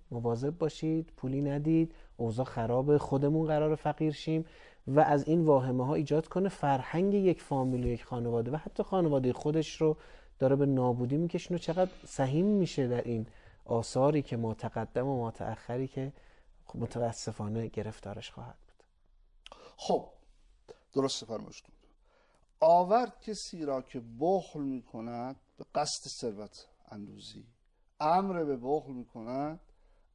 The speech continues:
Speaker 2: از چیزی که ما دادیم." این آیه رو دوباره بخونم که مردم کیف بکنن. سورهٔ مبارکهٔ قصص، آیهٔ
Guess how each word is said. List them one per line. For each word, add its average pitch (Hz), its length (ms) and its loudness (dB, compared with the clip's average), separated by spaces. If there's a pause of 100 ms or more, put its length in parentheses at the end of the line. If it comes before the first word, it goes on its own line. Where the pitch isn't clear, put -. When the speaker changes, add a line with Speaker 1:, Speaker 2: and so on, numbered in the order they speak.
Speaker 2:
از 156 320 0
چیزی 240 340 -10
که - 180 -8
ما 190 300 -4
دادیم." 139 480 -4 (320)
این 254 220 -2 (300)
آیه 165 320 4
رو 214 100 4
دوباره 165 540 2
بخونم 180 420 -6
که 156 140 -12
مردم 139 340 -4
کیف 156 440 -6
بکنن. 113 260 -6
سورهٔ 147 320 -6
مبارکهٔ 147 540 0
قصص، 135 500 -2
آیهٔ 123 480 -2